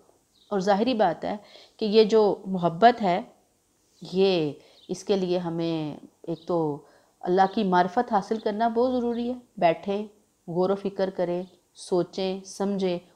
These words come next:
और ये सोच समझ कुरान की रोशनी में होगी कि अल्लाह ने हमें कैसे पैदा किया, क्यों पैदा किया, कायनात के अंदर अल्लाह ने जो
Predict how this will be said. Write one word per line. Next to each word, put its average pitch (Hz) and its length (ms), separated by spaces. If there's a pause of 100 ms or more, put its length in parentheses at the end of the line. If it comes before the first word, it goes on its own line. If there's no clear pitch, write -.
और 185 120
ये 190 120
सोच 196 300
समझ 220 320
कुरान 180 340
की 202 120
रोशनी 185 340
में 196 120
होगी 180 320 (400)
कि 190 80
अल्लाह 180 240
ने 190 100
हमें 185 280
कैसे 185 340
पैदा 180 320
किया, 180 360
क्यों 202 240
पैदा 180 340
किया, 175 340
कायनात 175 500
के 190 80
अंदर 180 260
अल्लाह 180 240
ने 190 120
जो 185 260